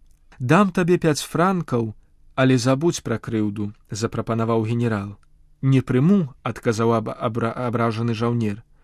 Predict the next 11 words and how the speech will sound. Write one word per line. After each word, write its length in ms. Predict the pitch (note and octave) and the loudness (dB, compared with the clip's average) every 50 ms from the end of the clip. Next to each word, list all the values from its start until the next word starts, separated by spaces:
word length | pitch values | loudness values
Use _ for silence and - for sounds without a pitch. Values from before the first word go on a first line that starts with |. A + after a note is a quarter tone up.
| _ - _ _ - _ _ | _ -20 _ _ -20 _ _
«Твая 340 | - C3 C3+ D3 D#3+ D#3+ - | -4 0 2 2 4 2 2
праўда», 340 | - B2 A2+ A2+ A2 A2+ G#2 | 0 0 0 0 0 -2 -4
сказаў 360 | - - - A2+ A2 A2+ A2 | -4 -4 -6 -4 -2 -2 -2
генерал. 460 | A2 A#2 A2 A2+ G#2+ G#2+ G#2 G#2+ A2 - _ _ _ _ - - - - - - | -2 -2 -2 -2 -2 -4 -6 -8 -10 -14 _ _ _ _ -20 -20 -20 -20 -20 -6
«Хочаш, 400 | - - D3+ D3+ - D#3+ C#3+ - | 2 4 6 6 6 4 2 2
я 80 | D#3+ | 2
пацалую 480 | C#3 D3+ C#3 - - C#3 C#3 D3+ D#3 D3+ | 2 0 0 0 0 2 4 4 4 4
цябе 400 | C#3 - D3 C3+ C3 C#3+ D3+ D#3 | 2 0 -2 0 0 0 0 0
ў 260 | - C#3+ B2+ C3 C#3 | 0 0 0 0 -2
гэтую 220 | C#3 - C#3 C3+ A#2+ | -2 0 -2 -2 -2
шчаку?» 560 | - - - B2+ A#2 - - - C3 D3+ E3 | -2 -4 -4 -4 -4 -4 -2 -2 0 0 -2